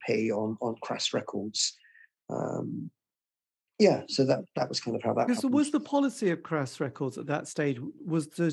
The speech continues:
Speaker 2: just, you could only just record one, one release, or from, from memory of what people have said, you know, they, it's like, you, they weren't setting up a record label that you could go, "Right, we're on Crass Records." It's like,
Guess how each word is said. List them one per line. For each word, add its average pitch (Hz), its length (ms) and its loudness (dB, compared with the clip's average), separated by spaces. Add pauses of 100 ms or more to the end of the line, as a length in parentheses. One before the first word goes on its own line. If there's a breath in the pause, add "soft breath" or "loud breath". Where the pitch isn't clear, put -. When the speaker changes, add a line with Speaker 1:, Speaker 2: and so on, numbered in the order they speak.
Speaker 2:
just, - 600 -2
you 180 120 0
could - 140 -4
only 185 180 4
just 175 240 -4
record 160 400 -4
one, 147 560 2 (760 loud breath)
one 139 960 2
release, 131 760 -4
or 123 640 -4
from, 127 280 -2
from 123 560 -6 (440)
memory 135 580 -2
of 107 140 -12
what - 160 -8
people 131 220 -4
have 123 100 -8
said, 117 320 -6
you 117 120 -8
know, 113 100 -10
they, 113 180 -10
it's 123 280 -6
like, 127 140 -8
you, 151 200 -8
they 151 140 2
weren't 160 300 4
setting 143 220 0
up 123 120 -2
a 135 40 -2
record 127 340 -4
label 117 280 -4
that 139 100 -8
you 120 140 -6
could 113 180 -8
go, 123 80 -6
"Right, 117 320 -6
we're 135 100 -8
on 117 120 -8
Crass 117 280 -10
Records." 120 300 -10
It's 123 140 -14
like, 123 160 -12